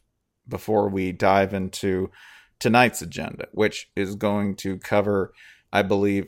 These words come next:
h-, we're gonna have bold predictions, like, like, screw your mild predictions, screw, screw your milk toast predictions, if you will. Who the hell ever made milk toast?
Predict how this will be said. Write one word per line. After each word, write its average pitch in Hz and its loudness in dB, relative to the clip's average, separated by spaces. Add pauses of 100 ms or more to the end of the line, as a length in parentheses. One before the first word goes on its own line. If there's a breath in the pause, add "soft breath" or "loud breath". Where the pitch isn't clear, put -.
(100)
h-, 101 -6
we're 131 0
gonna 156 2
have 110 2
bold 101 6
predictions, 92 -4
like, 95 -2 (140)
like, 98 2
screw 151 0
your 117 0
mild 110 4 (140)
predictions, 131 -2 (260)
screw, 180 4 (320 loud breath)
screw - -2
your 214 4
milk 156 6
toast 101 4 (340)
predictions, 92 -4 (220)
if 101 -2
you 101 -4
will. 90 0 (1200)
Who 160 -4
the 127 -6
hell 85 -4
ever 82 -10
made - -16
milk - -18
toast? - -20